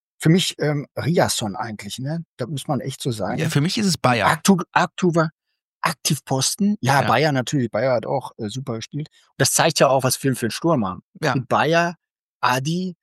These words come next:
Speaker 1: Guirassy macht da auch noch mit, ne? Also es waren, waren, ähm, Abpraller vom Torwart, vom Guirassy-Schuss. Und auch wenn er da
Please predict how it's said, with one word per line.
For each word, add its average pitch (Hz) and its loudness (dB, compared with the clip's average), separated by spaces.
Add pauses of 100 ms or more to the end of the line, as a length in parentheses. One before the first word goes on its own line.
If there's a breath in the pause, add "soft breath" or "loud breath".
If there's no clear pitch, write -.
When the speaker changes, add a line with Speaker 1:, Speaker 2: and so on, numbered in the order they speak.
(480)
Speaker 1:
Guirassy 170 2
macht 180 0
da 175 4
auch 202 2
noch 165 4
mit, 117 -2
ne? 156 -2
Also 147 0
es 143 0
waren, 165 4
waren, 165 4
ähm, 156 -2 (100)
Abpraller 185 2
vom 160 0
Torwart, 190 0
vom 147 -4
Guirassy-Schuss. 165 -4 (840 soft breath)
Und 165 2 (220)
auch 156 2
wenn 202 4
er 165 6
da 190 4